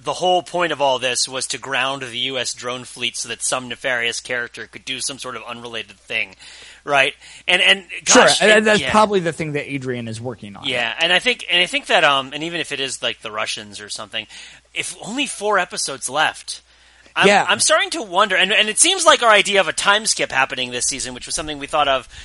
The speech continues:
Speaker 1: a little bit earlier, we'd heard rumors about, that doesn't seem to be happening.
Speaker 2: No, 'cause I,
Speaker 1: Um,
Speaker 2: I feel like that would have happened already. Now
Speaker 1: Yeah.
Speaker 2: it would feel weird for that to happen.
Speaker 1: Yeah.
Speaker 2: Unless, um, and I think then the other flip side of that is, and this relates to what we were talking about, about the falling of night,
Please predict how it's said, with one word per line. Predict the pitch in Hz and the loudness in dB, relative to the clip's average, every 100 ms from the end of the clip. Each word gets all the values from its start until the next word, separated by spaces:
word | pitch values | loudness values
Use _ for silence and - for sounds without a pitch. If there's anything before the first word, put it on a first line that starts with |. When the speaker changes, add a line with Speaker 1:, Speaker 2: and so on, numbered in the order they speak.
| - | -12
Speaker 1:
a | 151 | -4
little | 185 | -2
bit | 175 175 | 0 2
earlier, | 208 185 147 139 135 | 2 2 2 2 0
we'd | 131 127 | -2 -6
heard | 143 135 | -6 -6
rumors | 139 214 185 135 | -6 -6 -4 0
about, | 139 135 - - - | 4 4 2 -6 6
that | 202 | 6
doesn't | 170 131 | 6 -2
seem | 113 107 | -6 -8
to | 92 | -12
be | 92 | -10
happening. | 92 90 95 98 | -8 -8 -8 2
Speaker 2:
No, | 269 254 202 | 4 6 4
'cause | 180 | 0
I, | 170 | 0
Speaker 1:
Um, | 120 - | 0 -2
Speaker 2:
I | 180 | -2
feel | 240 | 0
like | 254 | 2
that | 208 165 | 0 0
would | 175 | -2
have | 151 | -2
happened | - 156 151 135 | -2 -4 -4 -6
already. | 123 120 113 117 | -6 -8 -8 -6
Now | 135 175 170 | 0 2 2
Speaker 1:
Yeah. | 151 | -2
Speaker 2:
it | 139 | -6
would | 139 127 | -8 -10
feel | - 143 123 | -6 -4 -4
weird | 117 160 135 117 107 98 131 - _ - - | -6 -4 -2 -2 -4 -6 -12 -16 _ -20 -14
for | - 151 131 | 2 4 6
that | 123 - | 2 0
to | 113 | -2
happen. | 139 139 - 110 101 110 - - - - | 0 0 -2 -6 -6 -8 -10 -20 -20 -6
Speaker 1:
Yeah. | 120 | 2
Speaker 2:
Unless, | 180 196 190 185 - 113 | 4 4 2 -4 -4 2
um, | 160 151 151 151 - - - | 4 4 -2 -8 -16 -20 0
and | 208 208 - | 2 2 2
I | 190 | 2
think | 240 220 | 2 2
then | 202 180 | 2 0
the | 175 | -2
other | 185 196 190 160 147 113 | 0 0 0 -2 -6 -18
flip | - - 156 | -12 -4 -4
side | - 202 233 | 2 4 6
of | 180 | 6
that | 147 131 | 6 4
is, | 117 135 | 2 0
and | 143 | 2
this | 147 151 | 0 0
relates | 147 143 - | 0 0 0
to | 135 | 0
what | 135 | 0
we | 131 | 2
were | 131 | 4
talking | 131 127 | 4 4
about, | 123 117 | 4 2
about | 123 123 110 | 2 2 0
the | |
falling | 120 131 127 120 | 2 4 6 6
of | 110 123 | 2 4
night, | 139 127 | 4 2